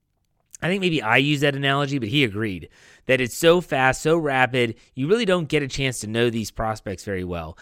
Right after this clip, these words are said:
So that's why he talked about the Senior Bowl being the better event, not only to go as a, as a fan, but even as a scout. So I would say it's about forty sixty.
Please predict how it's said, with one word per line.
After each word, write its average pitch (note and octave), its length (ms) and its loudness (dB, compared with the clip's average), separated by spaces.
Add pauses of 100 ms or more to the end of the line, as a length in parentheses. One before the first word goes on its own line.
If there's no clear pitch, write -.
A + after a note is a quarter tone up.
(240)
So C3 300 0
that's C#3 260 2
why C#3+ 220 0
he C3+ 100 -2
talked B2+ 240 -2
about A#2 180 0
the G2 100 -10
Senior C3+ 360 -4
Bowl G2 180 -4
being G#2 240 -6
the G2 80 -6
better A#2 380 -2
event, G#2 280 -6
not C3+ 200 2
only E3 160 -2
to B2+ 80 -6
go C3 200 2
as G#2+ 140 -2
a, F#2 160 -8 (240)
as A#2 100 -6
a G#2+ 60 -4
fan, C#3 400 2
but A#2 140 -8
even C#3 200 -2
as A#2+ 120 -4
a G2 60 -8
scout. G#2 460 -4 (280)
So C#3+ 180 0
I C#3 120 2
would E3 180 -2
say D3+ 180 4
it's C3+ 140 0
about A#2+ 160 -2
forty C3+ 320 -2
sixty. E2+ 520 -10